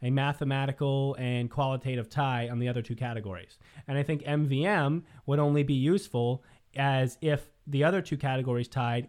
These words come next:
and the team championships tied, then we can look at M V Ms and be like, "Okay, relatively these seasons, this marble did better than all the others, and so therefore give him the goatedness because everything else is a tie."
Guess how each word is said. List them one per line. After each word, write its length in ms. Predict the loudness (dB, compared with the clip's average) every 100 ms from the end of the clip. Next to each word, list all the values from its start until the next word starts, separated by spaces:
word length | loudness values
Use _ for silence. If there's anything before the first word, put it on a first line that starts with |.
| _
and 280 | 4 6 6
the 60 | 2
team 280 | 0 0 2
championships 760 | 0 -2 -2 -2 -4 -8 -8
tied, 440 | -8 -6 -6 -10 -12 _ _ -2
then 260 | 2 4 4
we 120 | 0
can 160 | -2 -4
look 160 | -4
at 100 | -4
M 180 | -2 0
V 160 | 0 0
Ms 180 | -2 -2
and 80 |
be 80 | -2
like, 160 | -4 -2
"Okay, 280 | -2 0 0
relatively 600 | 2 4 2 0 0 2
these 260 | 0 -2
seasons, 480 | -2 -2 0 -2 -4 -10 -4
this 180 | -4 0
marble 380 | 0 2 0 0
did 400 | 0 0 -2 -6 -18 -4
better 240 | 0 2 2
than 160 | 2
all 140 | 0 0
the 160 | 0
others, 400 | 0 0 -2 -4 -10 -4
and 120 | -2
so 140 | 0
therefore 500 | 0 0 0 -2 -2 -2
give 200 | -2 0
him 180 | 0
the 80 | -2
goatedness 600 | 0 0 0 0 -2 -4
because 240 | -8 -4 -2
everything 320 | -2 -2 -4
else 200 | -4 -8
is 120 | -12
a 40 |
tie." 320 | -10 -10 -10